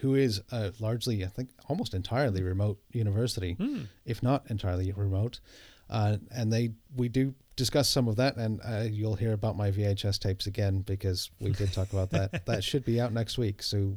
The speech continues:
Speaker 1: keep an eye out for that. Uh, in the meantime, thanks for listening, and be sure to check out our new Slack channel. Uh, that's where I was headed with all <laughs> this.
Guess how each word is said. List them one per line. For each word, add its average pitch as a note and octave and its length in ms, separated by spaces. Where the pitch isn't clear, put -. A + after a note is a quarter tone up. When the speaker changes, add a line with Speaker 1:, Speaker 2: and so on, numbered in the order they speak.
Speaker 1:
keep A2+ 180
an A2 80
eye G#2 120
out G2+ 100
for G2+ 120
that. A2 200
Uh, G2 200
in C3+ 80
the B2 60
meantime, C3 480
thanks C3+ 220
for B2+ 120
listening, B2+ 440
and B2 300
be F3 80
sure E3+ 260
to D#3+ 200
check D3+ 240
out C#3+ 100
our C3+ 60
new C3+ 140
Slack C3 280
channel. F2 400
Uh, F#2+ 300
that's G#2 200
where A2 100
I - 20
was F#2+ 120
headed A2 300
with G2 100
all G#2+ 180
<laughs> D3+ 140
this. - 200